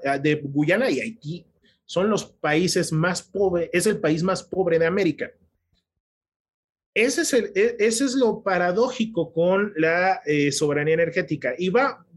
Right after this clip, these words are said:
volvemos a, a, a otro, a, al otro lado de, de la acera. El país que tiene mayor poder económico no es soberano energéticamente, que es Estados Unidos. Estados Unidos depende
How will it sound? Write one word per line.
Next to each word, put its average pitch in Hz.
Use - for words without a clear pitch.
volvemos 240
a, 247
a, 208
a 214
otro, 240
a, 180
al 202
otro 233
lado 226
de, 180
de 170
la 180
acera. 202
El 196
país 226
que 196
tiene 214
mayor 175
poder 180
económico 185
no 202
es 254
soberano 165
energéticamente, 143
que 160
es 156
Estados 143
Unidos. 151
Estados 233
Unidos 220
depende 202